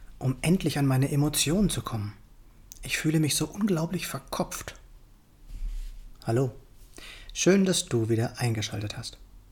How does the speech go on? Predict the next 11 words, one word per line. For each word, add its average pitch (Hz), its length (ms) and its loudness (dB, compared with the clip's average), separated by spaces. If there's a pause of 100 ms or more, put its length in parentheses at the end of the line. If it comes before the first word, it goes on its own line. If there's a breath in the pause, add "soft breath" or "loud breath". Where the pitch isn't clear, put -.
(640)
Ich - 180 -4
bin 117 160 0
Tobias, 123 540 0 (460 loud breath)
ich 120 120 -4
bin 240 140 6
Coach 180 260 2
der 143 160 4
Reichmethode, 165 680 2
Buchautor 120 800 -2
und 120 320 0
Lösungsexperte. 110 840 -2